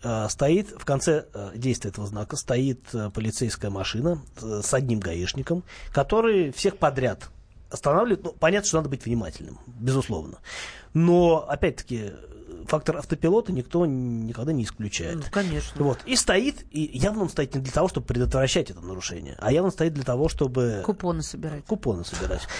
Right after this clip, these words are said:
Speaker 1: Так что, что хочу сказать, через месяц знак сняли.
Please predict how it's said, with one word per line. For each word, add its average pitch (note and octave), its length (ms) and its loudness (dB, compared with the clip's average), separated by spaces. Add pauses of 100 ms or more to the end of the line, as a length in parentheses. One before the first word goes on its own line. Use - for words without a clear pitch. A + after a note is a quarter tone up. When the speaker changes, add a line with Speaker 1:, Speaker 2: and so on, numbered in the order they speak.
(140)
Speaker 1:
Так - 300 0
что, - 380 0
что - 160 -2
хочу E3 200 2
сказать, - 180 0
через D3 200 2
месяц C3 280 0
знак C3+ 240 -4
сняли. G3 320 0